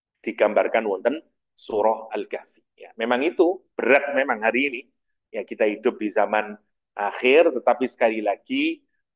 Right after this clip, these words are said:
eh, asalkan kita ini benar-benar, eh, bergantung pada Allah, ya, niat sing bener, insya Allah nanti akan kita dimudahkan. Seperti tadi,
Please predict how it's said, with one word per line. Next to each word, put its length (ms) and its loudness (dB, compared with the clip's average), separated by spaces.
eh, 360 -4
asalkan 600 0
kita 240 0
ini 240 -4
benar-benar, 800 -2
eh, 200 -2
bergantung 560 -4
pada 280 2
Allah, 400 4
ya, 320 -6
niat 360 -2
sing 120 -10
bener, 480 0
insya 280 0
Allah 360 2
nanti 160 -4
akan 280 0
kita 240 -2
dimudahkan. 640 -2
Seperti 320 -2
tadi, 300 0